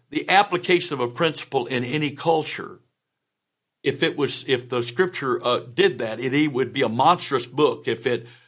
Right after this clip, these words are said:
covered every culture. Do this, don't do this in your culture. But it would also become dated if it didn't do that. So eternal principles are put in the book. There are very few applications of scripture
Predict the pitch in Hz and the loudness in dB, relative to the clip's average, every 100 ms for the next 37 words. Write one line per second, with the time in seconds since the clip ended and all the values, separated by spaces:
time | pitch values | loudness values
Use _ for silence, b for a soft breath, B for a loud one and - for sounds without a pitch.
0 | B - 170 151 151 127 123 180 151 - | B 0 2 4 2 2 4 4 4 -2
1 | 104 - _ _ _ _ _ _ _ _ | -10 -14 _ _ _ _ _ _ _ _
2 | _ _ _ _ - 156 151 143 - 139 | _ _ _ _ 2 4 6 4 4 2
3 | 135 143 139 139 131 120 123 143 - 147 | 4 0 2 2 2 0 0 0 2 4
4 | 127 - 95 120 _ _ _ _ _ _ | 4 -2 -10 -14 _ _ _ _ _ _
5 | _ _ _ _ _ _ _ _ 139 151 | _ _ _ _ _ _ _ _ 0 2
6 | 147 147 143 180 185 175 135 120 131 104 | 2 2 4 4 4 0 0 -2 -4 -2
7 | 117 131 123 101 101 - _ _ _ _ | -2 0 -2 -6 -10 -14 _ _ _ _
8 | _ _ 139 117 117 117 131 160 98 104 | _ _ -6 -2 -4 -2 -2 -2 -8 -8
9 | 95 - - _ _ _ _ _ _ _ | -8 -12 -12 _ _ _ _ _ _ _
10 | _ _ - - 170 143 117 - - 208 | _ _ -2 4 6 4 -2 -16 -2 0
11 | 202 - 240 208 - 196 185 - 113 117 | 2 4 6 6 2 2 2 0 -4 -2
12 | 120 123 143 120 110 113 - 127 123 117 | -2 0 0 0 0 -2 0 0 0 2
13 | 160 180 180 175 170 151 147 - 147 147 | 6 8 8 6 6 4 4 2 4 4
14 | - 139 - - 180 - - 110 110 117 | 0 -4 0 2 2 2 -2 -4 -4 -4
15 | - - 147 - - | -2 -2 -2 -4 -12